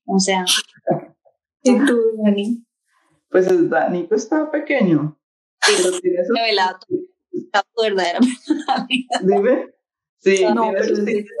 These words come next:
Speaker 3: ahí que él hace como sus pi-, y pues él ya está creciendo un poquito, pues antes el bebé se dejaba poner y quitar, le quitaban el juguete y como que no, pues ahorita ya está creciendo, ya es como más, hay veces lo vemos, Dani no le está haciendo nada y,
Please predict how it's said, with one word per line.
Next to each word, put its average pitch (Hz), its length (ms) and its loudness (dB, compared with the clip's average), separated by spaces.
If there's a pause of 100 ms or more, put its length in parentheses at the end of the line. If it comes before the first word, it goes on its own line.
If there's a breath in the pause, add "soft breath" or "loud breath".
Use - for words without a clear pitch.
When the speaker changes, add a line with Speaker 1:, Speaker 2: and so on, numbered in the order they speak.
(100)
Speaker 3:
ahí 269 160 -2
que 220 80 0
él 214 120 0
hace 240 280 -2
como 233 240 -4
sus 240 200 -10
pi-, 190 220 4
y 202 60 4
pues 214 200 0
él 226 140 -2
ya 214 80 0
está 214 240 -2
creciendo 233 380 -4
un 233 40 -8
poquito, 254 380 2
pues 196 140 0
antes 185 280 -4
el 214 120 -4
bebé 190 240 0
se 180 120 -4
dejaba 180 380 0
poner 190 240 -4
y 202 80 -2
quitar, 190 300 0
le 202 120 -2
quitaban 170 360 -2
el 180 80 -4
juguete 185 460 0
y 185 60 -2
como - 220 0
que - 100 -6
no, 170 240 -2
pues 156 120 -14
ahorita 156 300 -4
ya 175 100 0
está 175 200 -4
creciendo, 220 460 0
ya 185 80 -2
es 151 120 -6
como 175 180 -4
más, 156 240 -2
hay - 140 0
veces 170 260 0
lo 349 100 0
vemos, 339 280 0
Dani 165 220 -2
no 175 120 -6
le 180 60 -2
está 190 160 -4
haciendo 208 280 -2
nada 233 280 0
y, 208 120 -6